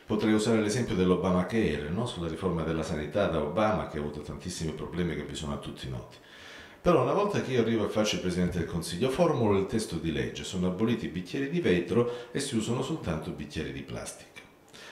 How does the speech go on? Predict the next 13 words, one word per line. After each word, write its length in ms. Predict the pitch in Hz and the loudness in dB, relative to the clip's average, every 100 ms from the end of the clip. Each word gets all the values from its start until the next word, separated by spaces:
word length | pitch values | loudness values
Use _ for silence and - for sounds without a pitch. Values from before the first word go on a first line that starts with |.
| - | -2
Nel 220 | 156 208 | 4 4
sistema 560 | - 123 - 143 127 98 | 4 0 0 2 4 4
attuale, 540 | - 87 78 67 76 | 2 2 2 2 0
che 100 | 90 | 0
cosa 260 | - 123 90 | 0 -2 -2
faccio? 360 | 76 - - | -4 -4 0
Io 120 | 131 - | 0 2
questo 300 | 160 156 95 | 0 0 -2
disegno 360 | 92 117 135 | -2 -2 -2
di 120 | 185 | 0
legge 320 | - 85 87 113 | 2 2 2 4
lo 280 | 120 - | 4 2
consegno 1080 | - 175 160 127 - 71 64 65 78 104 - | 0 2 2 -2 -4 -4 -4 -2 0 0 -2